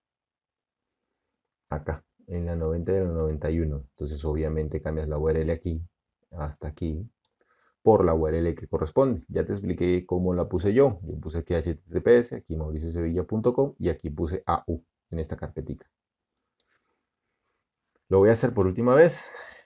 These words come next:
para que lo tengas claro. Perdón las personas que son más versadas en esto.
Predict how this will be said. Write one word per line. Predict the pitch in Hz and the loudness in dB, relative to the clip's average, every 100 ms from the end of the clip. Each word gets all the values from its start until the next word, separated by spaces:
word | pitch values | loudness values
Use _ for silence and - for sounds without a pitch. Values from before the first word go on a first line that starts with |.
| _ _ _ _ - | _ _ _ _ -4
para | 85 82 | -2 -2
que | - | -4
lo | 80 76 | -6 -4
tengas | 82 85 80 | -4 -4 -2
claro. | 104 107 117 | 0 2 0
Perdón | 85 80 80 87 | -2 -4 -2 -2
las | 95 - | -6 -6
personas | 85 87 85 87 | -8 -6 -6 -8
que | 87 | -10
son | 87 85 | -8 -4
más | 85 87 | -4 -2
versadas | 87 82 87 87 90 | -2 0 -2 0 -2
en | 95 | -2
esto. | 101 123 | -2 -4